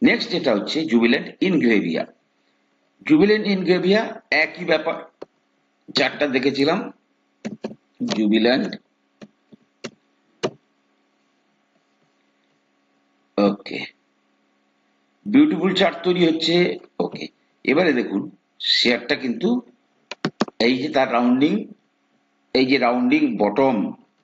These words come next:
ফিনিশ করছে, এবার সে কিন্তু এখানে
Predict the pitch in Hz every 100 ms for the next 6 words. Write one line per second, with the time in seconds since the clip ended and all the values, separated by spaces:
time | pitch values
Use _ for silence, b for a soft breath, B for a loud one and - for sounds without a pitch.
0 | _ _ - _ _ _ _ _ - 196
1 | 185 - 120 - - 80 - _ _ _
2 | _ _ _ _ _ - 113 139 170 -
3 | 151 139 156 180 135 147 -